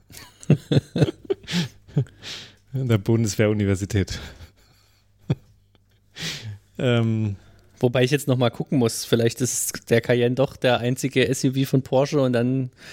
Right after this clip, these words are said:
Speaker 2: äh, k-, dann
Speaker 1: Ja, gut,
Speaker 2: muss
Speaker 1: du
Speaker 2: ich mich jetzt ärgern.
Speaker 1: Ja, du kannst ja auch sa-, also wir wissen ja auch, dass du, ähm, dass diese Liste, die du da hattest, äh, der Katalog, das ist ja nicht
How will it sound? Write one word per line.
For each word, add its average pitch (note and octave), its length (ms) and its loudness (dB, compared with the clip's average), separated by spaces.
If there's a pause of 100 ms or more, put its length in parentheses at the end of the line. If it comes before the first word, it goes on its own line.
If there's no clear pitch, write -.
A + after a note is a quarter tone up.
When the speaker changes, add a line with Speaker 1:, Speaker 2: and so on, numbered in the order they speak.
(380)
Speaker 2:
äh, A2+ 360 0 (300)
k-, - 200 -10
dann A2+ 460 0
Speaker 1:
Ja, - 140 -10
gut, A2 80 2
Speaker 2:
muss A2 140 4
Speaker 1:
du A#2 80 4
Speaker 2:
ich A2+ 120 0
mich B2+ 100 4
jetzt A#2+ 160 -2
ärgern. A2+ 480 2
Speaker 1:
Ja, G2 160 2
du G#2+ 80 2
kannst G#2+ 300 0
ja B2+ 80 4
auch A2 140 -2
sa-, A2+ 180 2
also G#2+ 360 0
wir A2 140 0
wissen A2+ 200 2
ja A#2+ 100 2
auch, G#2 100 0
dass A2 240 -2
du, G#2+ 340 0 (1000)
ähm, G2+ 600 0 (540)
dass A2 180 0
diese G#2+ 220 0
Liste, B2+ 320 0
die A#2 140 0
du A#2+ 100 2
da A2 140 2
hattest, G#2+ 420 -2
äh, C3 80 0
der G#2+ 140 2
Katalog, A2 480 0
das A2+ 160 -2
ist - 100 -6
ja A2 120 2
nicht - 380 -2